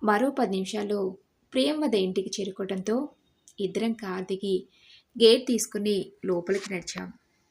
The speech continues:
మూర్తి అన్నయ్య బయట వరండాలో వాలు కుర్చీలో కూర్చుని న్యూస్ పేపర్ తిరిగేస్తూ కనిపించాడు. మమ్మల్ని చూసి, "రా రఘుపతి, రామ్మ అన్నపూర్ణ" అని, "చాలా కాలానికి గుర్తొచ్చామే,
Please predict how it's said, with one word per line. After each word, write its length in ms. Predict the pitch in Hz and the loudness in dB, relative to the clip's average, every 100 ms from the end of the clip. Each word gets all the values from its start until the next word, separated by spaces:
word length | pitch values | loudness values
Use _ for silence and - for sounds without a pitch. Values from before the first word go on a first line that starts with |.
| _ _ _ _ _ 202 | _ _ _ _ _ -10
మూర్తి 420 | 185 180 175 233 | -6 -6 -4 -2
అన్నయ్య 420 | 190 190 190 185 - - - - - | -2 -2 -4 -6 -12 -20 -20 -18 2
బయట 260 | 240 254 294 | 4 4 2
వరండాలో 760 | 233 196 196 196 196 202 185 - 196 | 2 0 -4 -4 -2 -2 -4 -6 -4
వాలు 260 | 185 180 | -2 -2
కుర్చీలో 360 | 220 233 - 214 | -6 -6 -6 -6
కూర్చుని 600 | 208 180 185 185 180 170 _ _ | -6 -8 -6 -4 -4 -6 _ _
న్యూస్ 280 | 208 240 240 | -2 -2 0
పేపర్ 240 | 254 240 226 | -2 -4 -6
తిరిగేస్తూ 420 | 190 190 190 - | -4 -4 -6 -8
కనిపించాడు. 680 | 196 185 185 185 185 185 185 - _ _ _ _ _ _ _ - | -12 -10 -10 -10 -8 -6 -6 -10 _ _ _ _ _ _ _ -8
మమ్మల్ని 460 | 196 180 170 175 180 | -6 -4 -8 -8 -6
చూసి, 440 | - 220 196 - _ _ _ - | -2 -2 -4 -6 _ _ _ -10
"రా 280 | 190 180 190 | -4 -2 -2
రఘుపతి, 600 | 220 185 180 - 196 226 - - - - _ | -2 -6 -8 -2 0 -2 -8 -20 -20 -20 _
రామ్మ 360 | 214 202 220 269 | 2 4 4 2
అన్నపూర్ణ" 680 | 233 190 185 185 190 208 233 - _ | 2 0 -4 -4 -4 -4 -6 -12 _
అని, 420 | 190 185 196 185 - _ _ - _ - | -6 -2 -2 -4 -8 _ _ -20 _ 0
"చాలా 380 | 226 226 285 | 4 4 4
కాలానికి 500 | 302 240 220 214 233 | 2 0 0 0 -2
గుర్తొచ్చామే, 840 | 196 175 196 196 214 202 202 196 | -2 -4 -6 -6 -6 -6 -6 -8